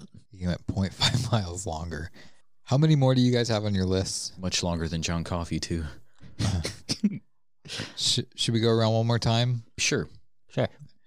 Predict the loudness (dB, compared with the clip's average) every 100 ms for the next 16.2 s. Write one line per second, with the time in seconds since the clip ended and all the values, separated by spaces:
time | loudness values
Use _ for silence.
0 | -20 -20 -20 -16 -10 -4 0 2 0 -2
1 | -2 -4 -6 -20 -20 -18 -12 -4 0 2
2 | 0 0 -2 0 2 2 0 2 0 0
3 | 0 0 2 2 0 0 0 0 0 0
4 | -2 -2 0 0 -2 -4 -4 -4 -2 -2
5 | -2 -2 -4 -8 -14 -2 0 2 0 -4
6 | -16 -12 -2 0 2 2 2 2 2 2
7 | 0 0 -2 -2 0 0 0 0 0 0
8 | 0 0 -2 0 0 -2 -8 -16 -2 0
9 | 0 2 2 2 2 4 2 2 0 0
10 | -2 -8 -8 -2 -2 -2 -4 -2 0 0
11 | 0 0 2 2 0 -2 -8 -18 -6 -4
12 | 0 0 2 2 2 0 0 2 4 4
13 | 4 2 0 0 -2 -4 -4 0 2 0
14 | -2 0 2 2 2 2 2 2 2 2
15 | 0 2 2 4 4 2 2 0 0 0
16 | -2